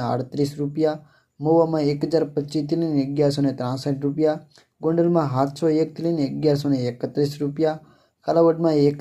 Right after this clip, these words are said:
હજારથી લઈને બારસો ને ત્રીસ રૂપિયા, જૂનાગઢમાં આઠસો દસથી લઈને અગિયારસો ને બે રૂપિયા, જામજોધપુરમાં આઠસો પચાસથી લઈને બારસો ને એકાવન રૂપિયા, ઉપલેટામાં સાતસો પચાસથી લઈને બારસો રૂપિયા, ધોરાજીમાં આઠસો સોળથી લઈને એક હજાર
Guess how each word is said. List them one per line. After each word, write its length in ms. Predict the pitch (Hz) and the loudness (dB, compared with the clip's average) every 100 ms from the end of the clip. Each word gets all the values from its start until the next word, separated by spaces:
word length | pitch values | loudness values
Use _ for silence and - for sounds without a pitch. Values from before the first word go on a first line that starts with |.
| 151 | 2
હજારથી 260 | 147 147 156 | 2 2 0
લઈને 260 | 156 135 135 | 2 2 2
બારસો 280 | 131 127 139 | 0 0 -2
ને 60 | 123 - | -2 -4
ત્રીસ 240 | 135 135 135 | -4 -2 -2
રૂપિયા, 400 | 143 147 156 175 _ - _ _ | -4 -2 -2 -4 _ -20 _ _
જૂનાગઢમાં 640 | 147 170 170 165 160 156 139 | 0 0 2 0 0 2 2
આઠસો 280 | 143 147 156 | 2 0 0
દસથી 280 | 151 151 151 | 0 0 -2
લઈને 180 | 160 151 131 | -2 0 -2
અગિયારસો 440 | 143 143 135 139 | 0 0 0 -2
ને 60 | 127 123 | -4 -4
બે 200 | 123 135 135 | -2 0 0
રૂપિયા, 380 | 143 143 156 160 - - - _ | -2 -2 -2 -2 -8 -20 -20 _
જામજોધપુરમાં 720 | 156 165 156 160 156 165 151 131 | -4 0 0 0 0 -2 -2 -2
આઠસો 300 | 139 143 156 151 | -2 -2 -4 -4
પચાસથી 340 | 147 151 156 | -4 -4 -2
લઈને 260 | 165 147 143 | 0 0 2
બારસો 340 | 135 135 147 143 | 2 0 -2 -2
ને 60 | 120 | -2
એકાવન 400 | - - 143 143 143 | -6 -4 0 0 0
રૂપિયા, 340 | 147 160 165 - _ _ _ - | 0 0 0 -8 _ _ _ -8
ઉપલેટામાં 600 | 175 175 170 170 165 135 | 0 0 2 2 0 0
સાતસો 320 | 127 139 165 151 | -2 -2 -4 -4
પચાસથી 360 | 147 151 147 160 | -2 -2 -2 -2
લઈને 180 | 156 139 127 | 0 0 0
બારસો 360 | 123 123 143 139 | -2 -2 -2 -2
રૂપિયા, 400 | 139 156 156 - _ _ | -4 -4 -4 -8 _ _
ધોરાજીમાં 640 | 135 135 143 139 160 165 151 | 0 4 4 4 2 0 2
આઠસો 400 | 139 139 - 151 | 0 0 0 2
સોળથી 360 | 139 151 147 147 | 4 2 2 0
લઈને 180 | 160 156 139 | 2 4 4
એક 120 | 143 147 143 | 2 2 2
હજાર 120 | 139 | 4